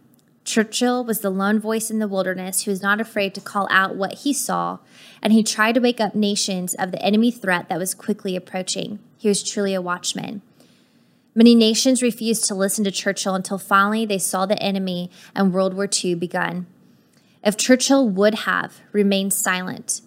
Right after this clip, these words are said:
Hitler would have obtained even more mass territory to occupy, and he would have controlled all of Europe. But if Chamberlain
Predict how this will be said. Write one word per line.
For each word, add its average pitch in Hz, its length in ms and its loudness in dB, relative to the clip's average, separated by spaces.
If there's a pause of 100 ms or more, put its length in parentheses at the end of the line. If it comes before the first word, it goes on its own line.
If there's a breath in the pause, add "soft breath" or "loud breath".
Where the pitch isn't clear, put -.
(540 soft breath)
Hitler 240 400 6
would 233 120 2
have 202 120 0
obtained 208 600 0
even 202 340 0
more 202 560 2
mass 196 680 0 (120)
territory 196 840 -2
to - 140 -4
occupy, 185 680 -2 (540 soft breath)
and 202 120 4
he 208 120 8
would 214 80 10
have 208 120 0
controlled 208 800 -2
all 190 180 0
of 180 140 -4
Europe. 180 380 -2 (880 soft breath)
But 208 120 6
if 214 140 6
Chamberlain 214 800 2